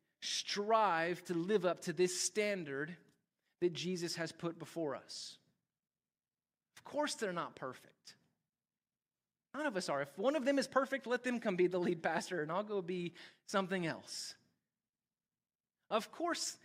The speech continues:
they can grow and mature and develop. Of course they can gain skills that they don't have. But as we look at the example that Jesus gave us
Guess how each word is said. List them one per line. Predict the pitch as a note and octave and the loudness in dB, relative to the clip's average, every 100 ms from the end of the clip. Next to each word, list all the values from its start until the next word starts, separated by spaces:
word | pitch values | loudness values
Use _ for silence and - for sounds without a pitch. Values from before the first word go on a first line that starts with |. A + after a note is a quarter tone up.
| - _ | -20 _
they | A3 A3 | -2 0
can | A#3+ A3 F3 | 0 -2 -2
grow | D3 F3+ F3+ E3 D3 C3+ - - | 2 4 6 4 0 -6 -12 -4
and | F#3 | -2
mature | F3 D#3 F#3+ F3+ D#3 | -2 -2 0 2 2
and | D3 | 0
develop. | D#3 D3 D3 C#3 | -2 -2 -2 -2
Of | D#3+ - | -6 -6
course | - D4 - | -2 0 4
they | A3 G#3 | 4 4
can | G3+ F3 | 0 -2
gain | D3+ G3 G#3 G3+ | 0 2 2 0
skills | - - G3 F3+ E3+ | -2 2 4 4 -2
that | F3 | -2
they | E3 E3 | 0 0
don't | E3 E3 C#3+ | 0 -2 -4
have. | D3+ B2+ A2+ - - _ _ _ _ _ _ _ _ _ _ _ _ _ _ _ _ | -4 -4 -8 -16 -20 _ _ _ _ _ _ _ _ _ _ _ _ _ _ _ _
But | A3+ | -8
as | A#3 | -2
we | |
look | C4+ D4+ | 0 4
at | D#4 | 2
the | B3+ | 2
example | G#3 F3 C4 A#3+ F#3+ | 0 4 4 4 2
that | F3 | 0
Jesus | D3 G3 E4+ D4 G#3 | 0 4 4 4 2
gave | - F3 D3 | 2 2 2
us | D3 D3 | -2 -2